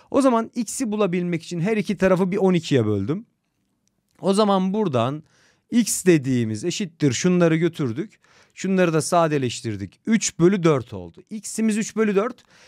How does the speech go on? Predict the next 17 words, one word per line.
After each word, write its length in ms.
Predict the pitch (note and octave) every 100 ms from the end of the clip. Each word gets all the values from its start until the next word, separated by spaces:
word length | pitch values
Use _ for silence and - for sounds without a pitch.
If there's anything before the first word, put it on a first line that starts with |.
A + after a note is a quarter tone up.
| _ -
Yüz 200 | B3+ B3
x'i 300 | A3+ - E3+
istiyor 360 | C3 - C3
soru 260 | A#2+ B2 A2
bizden. 500 | G#2+ G2+ D#3 A#3+ A#3+ _ _ _
O 160 | - G#3+
zaman 360 | F#3+ E3+ D3 D3+
yüz 200 | G3+ F3+
x'i 300 | - E3+ D#3
bulabilmek 540 | E3 D3+ D#3+ D#3+ D3
için 180 | - C3
her 220 | B2 F#3
iki 280 | E3+ C#3+ D3+
tarafı 380 | D3 B2+ A#2+ C#3
neyle 320 | F3 D#3+ B2
çarptım? 520 | - A2 - A#2 G#2+
Yüzle. 520 | B2 A2+ G2+ G#2+ E3+